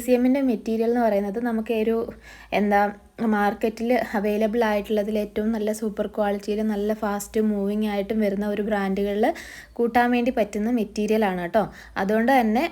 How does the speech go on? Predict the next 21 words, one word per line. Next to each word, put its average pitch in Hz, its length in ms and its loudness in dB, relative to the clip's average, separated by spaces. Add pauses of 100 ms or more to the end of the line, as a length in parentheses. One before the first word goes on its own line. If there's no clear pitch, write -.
(100)
നിങ്ങൾക്ക് 220 300 0
എല്ലാവർക്കും 208 440 2
ധൈര്യമായിട്ട് 208 420 0 (180)
കുർത്തീസ് 277 480 -2
സ്റ്റിച്ച് 220 300 -4
ചെയ്യാൻ 233 340 4
വേണ്ടിയിട്ടായിരിക്കും 233 640 0 (120)
ഇത് 208 160 0
ഏറ്റവും 254 460 -2
ഭംഗി 208 280 -2
ഉണ്ടാവുക. 202 320 -2
നൈറ്റീസ് 277 400 -2
ചെയ്യുന്നതിനും 247 500 2 (160)
ഫ്രോക്ക് 220 320 -4
നൈറ്റി 226 220 -4 (500)
ചെയ്യുന്നതിനൊക്കെ 226 640 2 (240)
നല്ലതായിരിക്കും. 226 580 0 (360)
ഫ്രോക്ക് 247 340 4
നൈറ്റീസ് 294 340 2
ഒക്കെ 269 220 2
ചെയ്യുവാണെങ്കിലും 240 720 2